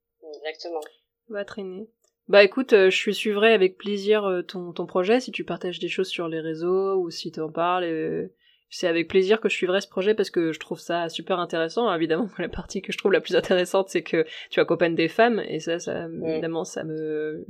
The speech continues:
Speaker 2: <laughs> évidemment, ça me titille <laughs> comme, euh, problématique.
Speaker 1: <laughs>
Speaker 2: Et, euh, ça pourrait être intéressant, euh, qu'on en rediscute, euh, quand t'auras, euh,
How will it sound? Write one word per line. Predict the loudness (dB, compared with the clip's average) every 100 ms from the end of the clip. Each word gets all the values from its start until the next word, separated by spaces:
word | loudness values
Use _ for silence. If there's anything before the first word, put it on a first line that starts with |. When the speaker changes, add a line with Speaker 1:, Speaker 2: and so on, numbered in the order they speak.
| -18
Speaker 2:
<laughs> | -8
évidemment, | -6 -2 -2 -2
ça | -6
me |
titille | -8 -10 -4 -4 -2 -6
<laughs> | -8
comme, | -8 -6
euh, | -4
problématique. | -6 -6 -4 -2 -2 0 2 2 0 -2
Speaker 1:
<laughs> | -4 -8 _ -8 -2 0 0 -2
Speaker 2:
Et, | 0 2
euh, | 2
ça | 2
pourrait | 2 4
être | 4
intéressant, | 4 6 4 6 6 6 6
euh, | 4 2 0
qu'on | -4 -4
en | -2
rediscute, | -4 -4 -8 -6 -2
euh, | -2 -2
quand | -4 -6
t'auras, | -6 -4 -2 -2
euh, | -4